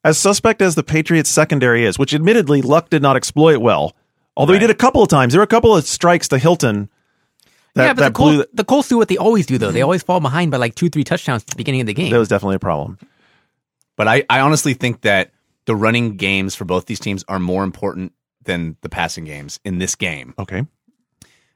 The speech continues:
Speaker 2: And I think it'll be a high-scoring game 'cause both defenses are s-, sort of
Speaker 1: Which is not to say, by
Speaker 2: injured.
Speaker 1: the way, Nib, not to say that Denver's defense is that much better.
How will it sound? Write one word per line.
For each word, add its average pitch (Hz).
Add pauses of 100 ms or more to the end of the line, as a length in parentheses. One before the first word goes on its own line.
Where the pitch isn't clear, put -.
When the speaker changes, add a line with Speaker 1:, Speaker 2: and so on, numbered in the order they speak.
Speaker 2:
And 101
I 143
think 147
it'll 143
be 139
a 120
high-scoring 113
game 98 (140)
'cause 95
both 95
defenses 92
are 87
s-, -
sort 90
of 85 (200)
Speaker 1:
Which 165
is 156
not 175
to 139
say, 190
by 180
Speaker 2:
injured. 175
Speaker 1:
the 175
way, 165
Nib, 123
not 151
to 165
say 185
that 151
Denver's 143
defense 120
is 107
that 120
much 107
better. 98